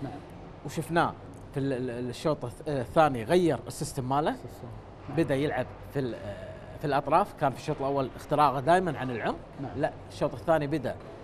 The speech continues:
Speaker 2: آه، يلعب عن الاختراق على الأطراف. معناته المدرب قاعد ينوع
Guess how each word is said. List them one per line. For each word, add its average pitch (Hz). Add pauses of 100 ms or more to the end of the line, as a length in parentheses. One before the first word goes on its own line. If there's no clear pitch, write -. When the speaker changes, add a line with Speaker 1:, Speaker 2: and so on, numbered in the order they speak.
(240)
Speaker 2:
آه، 117
يلعب 123
عن 127
الاختراق 120
على 113
الأطراف. 165 (340)
معناته 160
المدرب 143
قاعد 123
ينوع 139